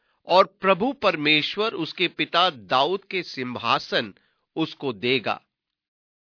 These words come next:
क्योंकि मरियम दाऊद के वंश से थी, ये प्रतिज्ञा कि यीशु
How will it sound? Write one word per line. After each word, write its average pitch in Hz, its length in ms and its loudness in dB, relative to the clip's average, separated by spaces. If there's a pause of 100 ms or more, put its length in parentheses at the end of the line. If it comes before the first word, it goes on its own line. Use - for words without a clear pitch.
(160)
क्योंकि 247 360 0
मरियम 160 600 0 (100)
दाऊद 151 540 -2
के 202 140 -2
वंश 135 420 0
से 143 220 -6
थी, 110 420 -10 (720)
ये 135 180 2
प्रतिज्ञा 139 760 -2
कि 156 180 -6
यीशु 143 680 0